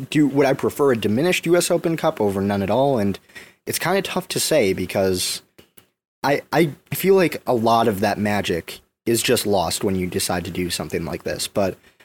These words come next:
I, you know, I'm still gonna watch it, obviously. And if I, if I have to say, I really hope they kinda base this off of some league positions in some cases, like, you know, um, uh,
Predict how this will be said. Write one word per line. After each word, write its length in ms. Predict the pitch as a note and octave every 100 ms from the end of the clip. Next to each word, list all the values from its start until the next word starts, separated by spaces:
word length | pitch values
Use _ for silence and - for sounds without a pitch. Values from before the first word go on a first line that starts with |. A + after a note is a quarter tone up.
| - _ - -
I, 240 | A2 B2 -
you 140 | C3
know, 180 | B2 A#2
I'm 160 | - G#2+
still 220 | - C3+
gonna 160 | A2+ F#2+
watch 280 | F2+ F2+
it, 60 | -
obviously. 600 | E2+ E2+ F2+ - F#2 F2+ - - _ -
And 380 | G2+ G2+ G2+ - -
if 200 | A#2 A2
I, 100 | A#2+
if 260 | A2+ A2+ A2+
I 60 |
have 160 | A#2+ A#2+
to 80 | A2
say, 200 | A2+ G2+
I 140 | -
really 340 | G#2+ B2+ D3
hope 300 | B2 A2+ A2
they 340 | A2 G#2 G2 F#2 _ _ - -
kinda 260 | C3 B2+
base 380 | G2+ G2 G#2 -
this 200 | A2 G#2
off 220 | G2 G2
of 300 | G#2 G2 F#2+ _ _ _ _ _
some 380 | - - E3 F#3
league 240 | F3+ E3+
positions 480 | - D#3+ F3 F#3+ F3
in 100 | D#3+
some 220 | D#3 D#3+
cases, 400 | D#3+ D#3 - D3+
like, 200 | A#2 G2+
you 80 | A#2
know, 240 | G2+ F2 -
um, 480 | F#2 F#2 F2+ E2+ E2+ _ _ _ _ _ _ _ -
uh, 260 | G1+ B1